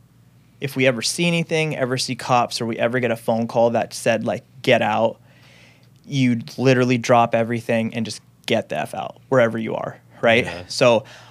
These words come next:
Speaker 1: I gone out to smoke a cigarette. I came back to the room and I remember, like, um, housekeeping or something had, like, said, "Do you need your room cleaned?" Because I hadn't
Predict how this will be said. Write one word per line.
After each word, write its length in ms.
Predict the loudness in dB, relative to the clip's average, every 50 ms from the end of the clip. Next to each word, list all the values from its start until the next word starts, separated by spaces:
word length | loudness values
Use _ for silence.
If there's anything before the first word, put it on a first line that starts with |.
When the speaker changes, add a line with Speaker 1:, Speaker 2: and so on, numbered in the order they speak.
| -4 2
Speaker 1:
I 160 | 4 4 4 6
gone 160 | 6 6 6
out 140 | 4 4 2
to 80 | -2
smoke 240 | -2 0 0 0 -2
a 20 | -2
cigarette. 500 | -2 0 2 4 4 4 4 4 0 -6 -14 -20 -14 _ -8
I 60 | -4
came 220 | -2 0 0 4
back 220 | 4 4 2 2 -2
to 100 | -2 -2
the 120 | -2 0
room 320 | 0 0 0 0 2 0
and 120 | 2 2 2
I 40 | 2
remember, 440 | 2 2 2 2 2 4 4 4
like, 360 | 4 2 2 0 -4 -10 -16 -20 _ _ _ _ _ _
um, 500 | 0 2 2 2 0 -2 -4 -6 -10 -10 -12 _ _ _ _ _ _ _ _ _ _ -6
housekeeping 680 | 0 2 2 2 2 0 -2 -2 -2 -2 -2 -2 -2
or 60 | -2
something 400 | 0 -2 -2 0 0 0 0 0
had, 240 | 0 0 0 0 2
like, 260 | 0 -2 -2 -4 -10 -18 -20 -16
said, 320 | -16 -2 0 2 2 2
"Do 80 | 0 0
you 40 | 2
need 140 | 2 0
your 100 | 0 0
room 220 | 0 0 0 0 0
cleaned?" 220 | -2 -2 0 0
Because 240 | 0 -2 -2 -4 -2
I 120 | 0 0
hadn't 320 | 2 2 2 0 -2 -6